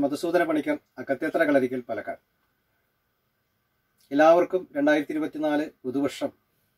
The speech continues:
എല്ലാ ഐശ്വര്യങ്ങളും അഭിവൃദ്ധികളും ദൈവാനുഗ്രഹം ഉണ്ടാവാനായിട്ട് കൊണ്ട് ആശംസിച്ചുകൊണ്ട്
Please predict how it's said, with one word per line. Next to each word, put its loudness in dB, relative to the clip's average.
എല്ലാ 8
ഐശ്വര്യങ്ങളും -2
അഭിവൃദ്ധികളും -6
ദൈവാനുഗ്രഹം 6
ഉണ്ടാവാനായിട്ട് 0
കൊണ്ട് -4
ആശംസിച്ചുകൊണ്ട് -8